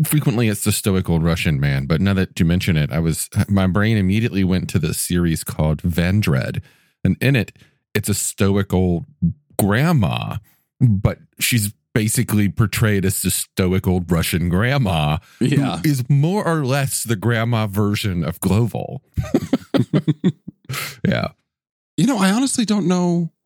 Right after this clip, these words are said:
Speaker 2: what else to say about Gloval. You, I've said this many times, you need to read the Jack McKinley books, uh, to, to properly appreciate Robotech. And I realize that's an amalgam and it's not proper Robotech and it's not, you know,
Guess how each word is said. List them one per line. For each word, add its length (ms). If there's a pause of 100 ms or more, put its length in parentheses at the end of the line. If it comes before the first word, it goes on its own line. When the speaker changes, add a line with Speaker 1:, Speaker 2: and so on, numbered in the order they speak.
(260)
Speaker 2:
what 200
else 200
to 120
say 400
about 340
Gloval. 500
You, 280 (360)
I've 200
said 280
this 200
many 140
times, 420
you 140
need 460
to 140
read 640 (120)
the 240
Jack 320
McKinley 420
books, 480 (800)
uh, 100 (120)
to, 520 (100)
to 180
properly 460
appreciate 460
Robotech. 440
And 100
I 40
realize 480
that's 420 (540)
an 100
amalgam 540
and 80
it's 140
not 180
proper 300
Robotech 580
and 100
it's 160
not, 240 (220)
you 140
know, 240